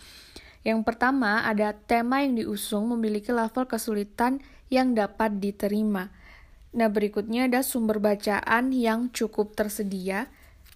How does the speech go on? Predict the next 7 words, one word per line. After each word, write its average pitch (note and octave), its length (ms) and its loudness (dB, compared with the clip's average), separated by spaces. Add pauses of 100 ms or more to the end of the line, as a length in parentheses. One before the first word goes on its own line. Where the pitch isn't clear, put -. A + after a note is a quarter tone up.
(380)
dan G#3 320 0
model A#3 720 2
dari G#3+ 240 2
penelitian G#3 640 -2
terdahulu A3 720 -2
sudah G#3 400 0
well G#3+ 240 0